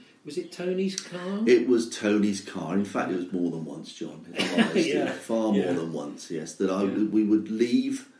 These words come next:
Speaker 2: Tony's house, uh, or, or, or get in the car to go back to where we'd come from,
Speaker 1: Mm.
Speaker 2: and a, bu-, about a mile down the road, it would, it would well up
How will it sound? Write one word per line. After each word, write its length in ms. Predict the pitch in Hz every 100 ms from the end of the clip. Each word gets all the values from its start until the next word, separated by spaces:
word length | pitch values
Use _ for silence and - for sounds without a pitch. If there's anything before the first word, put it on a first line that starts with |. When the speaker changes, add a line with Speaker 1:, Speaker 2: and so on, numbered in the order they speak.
| _ - - _ -
Speaker 2:
Tony's 760 | 113 104 98 95 92 - - - - -
house, 600 | 76 - - - - - _ _ _ -
uh, 340 | 85 85 80 - -
or, 520 | 87 85 82 85 -
or, 20 | 80
or 140 | - -
get 180 | - -
in 100 | 85
the 60 |
car 320 | 80 - 85 82
to 80 | 82
go 120 | 80
back 220 | - -
to 320 | - 85 82 82 _ _ _ _ _ _ _ -
where 140 | 80
we'd 180 | - -
come 180 | 104 107
from, 340 | - 85 - - -
Speaker 1:
Mm. 320 | 113 107 98 95
Speaker 2:
and 160 | 98
a, 160 | 101 - - -
bu-, 80 | 415 370 -
about 300 | 254 320 -
a 40 | 160
mile 500 | 147 151 147 143 131
down 260 | 127 117
the 100 | 107
road, 420 | 98 82 76 82
it 180 | 98 -
would, 200 | 95 92 -
it 200 | 101 -
would 200 | 95 95 - -
well 240 | 85 98 90
up 240 | - -